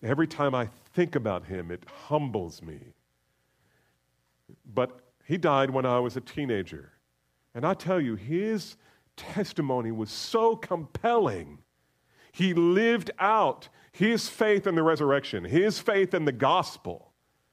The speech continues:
so compellingly that I couldn't help but take seriously the gospel that he proclaimed.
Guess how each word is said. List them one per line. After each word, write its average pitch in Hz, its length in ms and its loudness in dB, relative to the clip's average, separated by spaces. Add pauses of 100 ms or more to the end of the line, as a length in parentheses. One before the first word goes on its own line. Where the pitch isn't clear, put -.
(440)
so 233 600 4
compellingly 202 1400 0 (960)
that 139 100 -6
I 147 60 -4
couldn't 196 300 -2
help 185 520 -2
but 147 140 -2
take 147 260 -8
seriously 120 1000 0 (1120)
the 127 100 -2
gospel 139 540 0
that 104 160 -4
he 104 120 -6
proclaimed. 95 920 -8